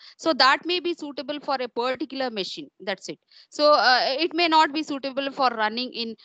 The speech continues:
uh, another machine or a new machine. Therefore, uh, we call it as, that procedure we call it as retargeting, uh, where we will have to, um, map onto a different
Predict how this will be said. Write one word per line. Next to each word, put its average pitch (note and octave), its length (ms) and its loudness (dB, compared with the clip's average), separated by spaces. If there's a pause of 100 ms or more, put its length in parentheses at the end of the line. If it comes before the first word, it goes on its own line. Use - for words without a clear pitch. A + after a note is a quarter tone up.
(140)
uh, G#3 300 0
another B3+ 320 0
machine A3+ 520 -8
or G#3 240 0
a G#3+ 120 -4
new G#3+ 200 -4
machine. E3 400 -8 (380)
Therefore, D#4+ 560 4 (200)
uh, B3 320 2
we C4+ 100 -2
call B3 240 2
it B3+ 140 -2
as, B3+ 140 0
that C#4 320 -2
procedure D4 460 -4
we C4+ 140 -6
call G#3+ 220 -2
it F#3+ 80 -6
as G#3 140 -4
retargeting, B3 840 -2 (340)
uh, B3 160 2
where C#4 320 2
we C#4 100 -2
will D4 160 -4
have E4 340 2
to, F#4+ 200 0 (100)
um, C4 400 2 (280)
map C4+ 400 4
onto C4+ 420 0
a B3 160 -4
different D4+ 560 -2